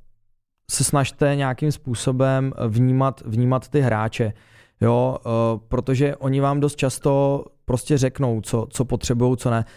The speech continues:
Samozřejmě je to hrozně, hrozně složitý, eh, u takových těch hráčů, který se snaží ulejvat a, a nepracují úplně na sto procent, ale myslím si, že tak, takový jakoby vnímavý hráč vám vždycky řekne, řekne, kde ho co trápí a jaký má problém.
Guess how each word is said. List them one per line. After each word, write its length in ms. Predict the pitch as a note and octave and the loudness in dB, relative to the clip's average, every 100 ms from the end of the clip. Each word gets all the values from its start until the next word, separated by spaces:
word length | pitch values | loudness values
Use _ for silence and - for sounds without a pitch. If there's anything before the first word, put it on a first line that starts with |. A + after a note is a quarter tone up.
| - | -2
Samozřejmě 280 | C3 C#3+ D#3 | 2 4 2
je 80 | |
to 120 | C3 C#3 | 2 2
hrozně, 300 | C3+ D#3 D3 | 2 0 -2
hrozně 300 | A#2+ A#2+ C#3+ | -2 -2 -2
složitý, 580 | - A#2+ B2 - C3+ C3 | -2 -2 0 0 0 0
eh, 1000 | - - _ _ A2 A2 A2 A2 G#2+ G2+ - _ - | -6 -20 _ _ 0 2 2 2 -2 -4 -14 _ -6
u 60 | |
takových 380 | A2+ B2 B2+ B2+ | -4 -2 0 -2
těch 140 | - B2 | 0 0
hráčů, 340 | A#2 A#2 B2+ | 0 -2 -4
který 320 | - A#2+ A#2+ | 0 0 0
se 140 | A2+ A#2+ | -2 -4
snaží 320 | A#2 A#2 A#2+ | 0 0 2
ulejvat 640 | A2+ A2+ A2+ A2+ A#2 - | 2 2 2 0 -2 -2
a, 280 | A2+ G#2 G2 - | -2 -2 -6 -4
a 580 | G#2 G2+ G2+ G2 G2 F#2+ - _ - - - | -2 0 -2 -2 -4 -8 -12 _ -20 -20 -16
nepracují 480 | - G#2+ A2+ A2+ A#2+ | -4 -2 0 0 -2
úplně 200 | A2+ A#2+ | 0 0
na 80 | A#2 | 0
sto 160 | - | -2
procent, 460 | B2 G#2+ - A#2 A#2 - - - _ | -2 -2 0 -2 -4 -10 -20 -20 _
ale 540 | A#2 A#2 A#2 A#2 A#2 - | 0 2 4 2 0 -2
myslím 300 | B2 A#2+ C3 | -4 -4 -2
si, 120 | A#2+ | 0
že 120 | B2+ C3 | 0 0
tak, 240 | B2+ - C3+ B2 B2 - | -2 -2 0 0 -2 -4
takový 200 | A#2+ C3 | -2 -2
jakoby 220 | B2+ C3+ | 0 -2
vnímavý 460 | B2 B2+ B2+ C3 C3 | 0 0 2 2 0
hráč 500 | A#2+ A#2+ B2+ B2 - _ _ | 0 0 -2 -4 -12 _ _
vám 260 | A2+ B2 B2 | 0 0 0
vždycky 300 | A#2 - B2 | -4 -2 0
řekne, 500 | A#2 B2+ B2 B2 A#2+ | 0 0 0 0 0
řekne, 500 | A#2+ A#2 B2+ B2 A#2+ | -2 0 0 0 -2
kde 320 | G#2+ G#2 A#2 A#2+ | -6 -2 2 4
ho 140 | B2 | 2
co 180 | A#2+ C#3 | 0 -2
trápí 680 | A#2+ A2+ A2 A#2+ B2 B2+ - | 0 0 -2 -2 0 0 0
a 260 | A2+ A2 | 0 0
jaký 240 | A2+ A2 A#2+ | 0 -2 0
má 160 | B2+ | 0
problém. 500 | B2 A2+ A#2 A#2 B2+ | 0 0 0 0 -2